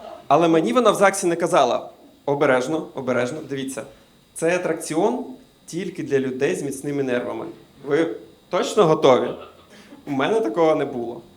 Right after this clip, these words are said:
Ще в тему війни. М, в мене є знайома,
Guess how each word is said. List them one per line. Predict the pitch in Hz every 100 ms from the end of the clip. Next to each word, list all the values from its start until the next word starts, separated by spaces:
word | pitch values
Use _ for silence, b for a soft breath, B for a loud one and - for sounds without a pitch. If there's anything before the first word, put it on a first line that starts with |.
| -
Ще | -
в | 233
тему | 254 240
війни. | 196 175 139 85 - - - 147
М, | 143 139 139 139 139 139
в | 139 - 156
мене | 233 269
є | 190
знайома, | 160 147 131 123 202